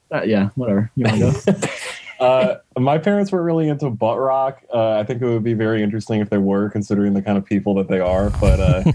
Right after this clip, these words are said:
Speaker 2: <laughs> uh, my parents are both very, like, introverted, bookish, nerdy types, and, uh, which they definitely pass along to me. Um, and, I mean, my mom is into a lot of, like, the singer-songwriter stuff, like James Taylor,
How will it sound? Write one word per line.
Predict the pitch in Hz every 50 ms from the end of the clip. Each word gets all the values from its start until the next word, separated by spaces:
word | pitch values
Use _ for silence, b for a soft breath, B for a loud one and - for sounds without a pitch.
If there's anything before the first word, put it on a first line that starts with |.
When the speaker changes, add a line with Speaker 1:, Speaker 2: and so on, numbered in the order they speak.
| - - - 143
Speaker 2:
<laughs> | - - - -
uh, | - 101 98 98 90
my | 101 113 117
parents | 117 120 131 123 120 117
are | 123 107
both | 101 107 107 101
very, | 107 107 107 104 104 101 101 98 98
like, | 95 95 98 95 95 - - -
introverted, | - 107 104 104 110 104 101 104 101 101 101 101 98 95 90 95 92 -
bookish, | - 101 98 - 104 98 95 - - - - -
nerdy | 98 101 98 98 101 104 101
types, | 98 - 107 104 104 107 104 - - - _ _ _ _ _ _ _ -
and, | 104 98 95 92
uh, | 95 92 92 90
which | 90 92 95 -
they | - 101
definitely | 98 92 95 95 98 98 95
pass | 95 - 104 95 95 -
along | - 98 95 92 95 95 95
to | -
me. | 95 92 95 95 98 98 98 - _ _ _ _ _ _ _ _ _ -
Um, | 95 95 95 92 92 92 92 90 92 90 85 - _ _ _ _ _ _ -
and, | 104 101 101 101 98 101 98 98 - _ _ _ _ _ -
I | 123
mean, | 127 135
my | 135 139
mom | 147 156 151 143 147 151 151 147 147 147 147 143 143 139 120 -
is | 127 123 113
into | - 127 127 127 127 131
a | 127
lot | 117 117 117 120 120
of, | 120
like, | 117 120 117 110 104 -
the | 117 113 110 107 107 104
singer-songwriter | 101 - 117 110 107 101 - 107 101 104 107 107 104 107
stuff, | 101 - - 104 104 104 101 -
like | 101 98
James | 98 104 101 101 101 98
Taylor, | - 104 101 101 101 101 202 143 101 101 98 98